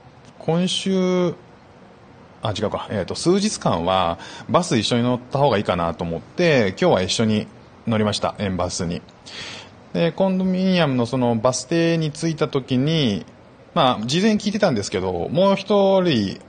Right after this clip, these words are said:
お友達がいるっていうこと聞いてたんで、まあ、着いたら、あの、同じ遠服の子がいたので、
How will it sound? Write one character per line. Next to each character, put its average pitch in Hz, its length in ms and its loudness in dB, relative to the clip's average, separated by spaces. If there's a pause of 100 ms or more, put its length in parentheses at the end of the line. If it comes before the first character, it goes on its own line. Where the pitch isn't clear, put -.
お - 80 -12
友 139 180 0
達 135 180 2
が 123 160 4 (100)
い 120 80 -2
る 127 80 2
っ - 40 0
て - 180 -10
い 82 100 -6
う 82 200 -8 (340)
こ 107 100 0
と 101 60 0
聞 104 120 -2
い 98 40 0
て 104 60 0
た 95 100 0
ん 95 60 -2
で、 143 260 2 (380)
ま 156 80 2
あ、 - 20 0
着 202 140 2
い 156 40 -2
た 87 120 2
ら、 82 340 -2
あ 104 140 -4
の、 95 200 0
同 107 120 2
じ 98 320 -2 (140)
遠 117 160 2
服 110 240 0
の 98 240 2 (400)
子 107 120 0
が 101 120 2
い 101 100 -2
た 107 120 0
の 87 120 -2
で、 104 480 2